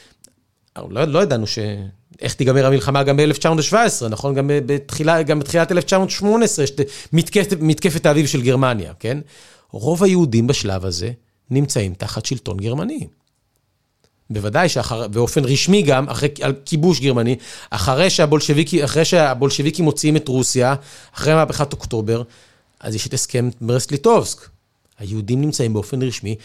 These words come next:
תחת שלטון גרמני, אז הרעיון הוא שיהדות פולין ואוקראינה לעודד הגירה שלהם הנה.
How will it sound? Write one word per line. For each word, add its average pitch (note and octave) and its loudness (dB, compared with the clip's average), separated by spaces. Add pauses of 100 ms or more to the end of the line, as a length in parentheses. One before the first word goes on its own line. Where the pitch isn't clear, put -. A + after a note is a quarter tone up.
(260)
תחת C3 -4
שלטון D3+ 2
גרמני, C3+ 4
אז C#3+ 0
הרעיון C3 2
הוא E3+ 0
שיהדות B2 0
פולין B2 0
ואוקראינה G#2+ -6
לעודד A2+ -4
הגירה A2+ -2
שלהם C#3+ 0
הנה. D#3 2